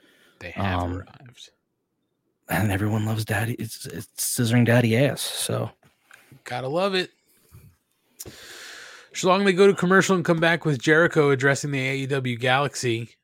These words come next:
Speaker 1: Uh, he's flanked by, uh, Anna Jay and then Sam and, Sammy and Tay.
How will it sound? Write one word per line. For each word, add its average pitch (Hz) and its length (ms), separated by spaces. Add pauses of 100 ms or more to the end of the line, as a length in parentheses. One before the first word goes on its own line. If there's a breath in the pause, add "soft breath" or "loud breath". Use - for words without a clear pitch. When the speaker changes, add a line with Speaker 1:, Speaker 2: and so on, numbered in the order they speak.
Speaker 1:
Uh, 120 320
he's 135 260
flanked 131 500
by, 117 440
uh, 123 320
Anna 135 300
Jay 127 400
and 123 180
then 113 180
Sam 113 320
and, 107 260
Sammy 110 440
and 87 140
Tay. 117 420